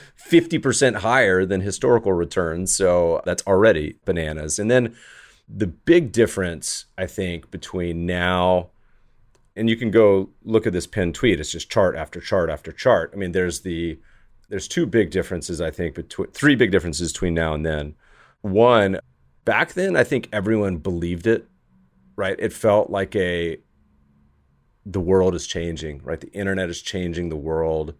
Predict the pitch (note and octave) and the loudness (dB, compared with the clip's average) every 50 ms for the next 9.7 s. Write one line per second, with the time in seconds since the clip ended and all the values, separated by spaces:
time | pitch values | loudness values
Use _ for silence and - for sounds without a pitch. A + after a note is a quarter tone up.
0 | _ _ _ _ _ _ _ _ _ _ - - G#2+ G#2 - F#2 - F#2+ F2 E2+ | _ _ _ _ _ _ _ _ _ _ -8 -6 -6 -4 -4 -2 0 0 0 0
1 | - F#2+ F2 E2 D#2+ - - F2+ E2+ E2 E2 D#2+ D#2 - - E2 D#2+ D#2 D#2 D2+ | 0 0 -2 -2 -2 -4 -6 -6 -4 -4 -4 -4 -4 -4 -4 -4 -4 -4 -4 -6
2 | - - - - _ _ _ - - - G2 E2+ E2+ F2 - - E2+ E2+ E2+ E2 | -8 -8 -10 -12 _ _ _ -14 -6 -2 0 0 0 0 -4 -6 -6 -4 -4 -4
3 | D#2 C#2+ D2+ E2 D#2+ D#2 D#2 D#2+ D#2+ D#2+ D#2 D2+ C#2+ - _ _ _ _ _ _ | -4 -6 -6 -4 -4 -2 -2 -2 -2 -4 -4 -6 -8 -12 _ _ _ _ _ _
4 | _ _ _ _ _ _ _ _ _ - G#2+ - - C3+ D3 F#3+ G3 - - G#2 | _ _ _ _ _ _ _ _ _ -6 -6 -4 -2 0 0 0 0 -2 -2 0
5 | G2+ G#2+ A2 G#2 F#2+ F2+ E2 D#2+ - A2 G#2+ - - - E2+ - G#2 G2+ G2+ F#2+ | 2 2 2 2 2 0 0 -2 0 0 0 0 -2 -6 0 2 4 4 4 4
6 | F#2+ F#2 - F#2+ E2+ D2+ F2+ E2+ D#2+ D#2+ E2+ F2 F2 F2+ - - F2+ E2 D2+ - | 2 0 -2 -4 -4 -2 -2 -2 -2 0 0 2 2 0 0 -2 -6 -6 -4 -2
7 | F2+ F2 F2 - - - - - - - - - - - - - F2+ E2 - - | -2 -2 -2 -2 -6 -10 -12 -14 -18 -20 -18 -16 -16 -16 -14 -12 -12 -12 0 4
8 | B2+ A#2 A#2+ - - G2 E2+ D#2+ D#2+ D#2+ - - _ - G#2+ F2 G#2 G2 F#2+ F#2 | 6 6 6 4 2 -2 -2 -2 -6 -8 -12 -10 _ -6 -4 -2 0 0 0 0
9 | F#2+ G#2+ A2 G#2 - A2 G#2 - G2 F2+ E2+ - - | 0 0 -2 -2 -2 -2 -2 0 2 0 0 0 -4